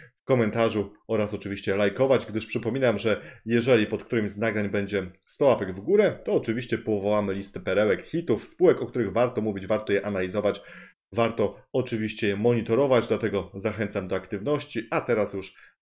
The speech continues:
nie przedłużając, przechodzę do konkretów, czyli do pierwszych rynkowych informacji.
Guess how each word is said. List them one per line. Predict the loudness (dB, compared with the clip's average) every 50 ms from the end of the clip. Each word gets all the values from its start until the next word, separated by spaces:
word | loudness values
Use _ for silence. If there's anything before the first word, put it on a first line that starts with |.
| _
nie | -4 0 0 0 0
przedłużając, | 2 0 0 0 0 0 0 0 0 0 0 -2 -6 -6
przechodzę | -8 -6 -6 -4 -2 -2 -2 -2 -4 -6 -10
do | -10 -4 0 2 2 2
konkretów, | 2 0 -2 0 0 -2 0 -2 -4
czyli | -4 -4 -2 -2
do | -2
pierwszych | 0 2 2 2 2 2 -2 -6 -8 -8 -12 -20 -20 -20 _ _ -4
rynkowych | -2 -2 -2 -2 -2 -2 -2 -2 -2 -6 -8
informacji. | -10 -8 -6 -4 -2 0 0 -2 -2 -4 -10 -16